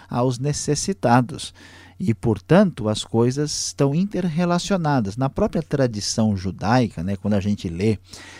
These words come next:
é, historinhas assim contadas, que a gente sabe que são lendárias, historinhas do Talmud, né, eles nos falam coisas assim engraçadas sobre Sodoma. Por exemplo, dizem que em Sodoma, quando alguém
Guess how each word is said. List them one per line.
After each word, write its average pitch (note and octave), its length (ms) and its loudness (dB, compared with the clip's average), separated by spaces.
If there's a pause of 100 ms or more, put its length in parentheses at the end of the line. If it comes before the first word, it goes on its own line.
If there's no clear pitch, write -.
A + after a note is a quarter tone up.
(120)
é, G2 260 -2
historinhas G2 840 0
assim F2 180 -6
contadas, F#2+ 800 -2
que - 80 -10
a D3 40 -2
gente B3+ 240 -4
sabe B2 300 0
que - 80 -8
são G#2 200 0
lendárias, F#2 640 -2
historinhas F#2+ 480 -2
do F2+ 120 -6
Talmud, E2+ 760 0
né, C#3 160 0 (480)
eles B2+ 260 -4
nos G3+ 200 -2
falam C3 380 2
coisas A2 440 0
assim G2+ 220 -2
engraçadas C#3+ 960 -2
sobre G2 560 0 (240)
Sodoma. F2+ 840 2
Por A2+ 140 2
exemplo, G2+ 460 0
dizem G#2 440 -2
que - 160 -8
em G2+ 80 -2
Sodoma, E3 600 -4
quando G#2+ 220 -2
alguém F#2 380 -4